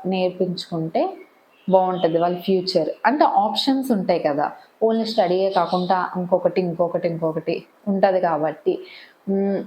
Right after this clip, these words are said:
చాలా మందికి ఏంటో పేరెంట్స్ గుడ్డిగా చదివించేస్తూ ఉంటారు, కానీ చాలా మందికి చదువు మీద ఇంట్రెస్ట్ చాలా తక్కువ ఉంటది.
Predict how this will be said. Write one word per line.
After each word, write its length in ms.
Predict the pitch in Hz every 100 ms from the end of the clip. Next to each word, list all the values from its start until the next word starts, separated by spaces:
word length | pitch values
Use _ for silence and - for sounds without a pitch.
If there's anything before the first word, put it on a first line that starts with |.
| - _ _ _ _ - 208
చాలా 340 | 170 180 240
మందికి 840 | 294 269 247 254 262 269 285 247 190
ఏంటో 520 | 185 190 196 208 262
పేరెంట్స్ 680 | 269 190 175 190 247 247 196
గుడ్డిగా 460 | 180 180 190 226
చదివించేస్తూ 840 | 226 196 165 190 208 214 214 - 247
ఉంటారు, 520 | 226 180 180 208 208
కానీ 640 | 196 165 165 165 180 330 - - - - - - 208
చాలా 300 | 190 240 320
మందికి 360 | 302 269 277
చదువు 360 | 285 - 196 196
మీద 180 | 233 220
ఇంట్రెస్ట్ 400 | 190 202 214 -
చాలా 200 | 160 180
తక్కువ 420 | - 165 - 220 214
ఉంటది. 600 | 214 - 180 165 165 302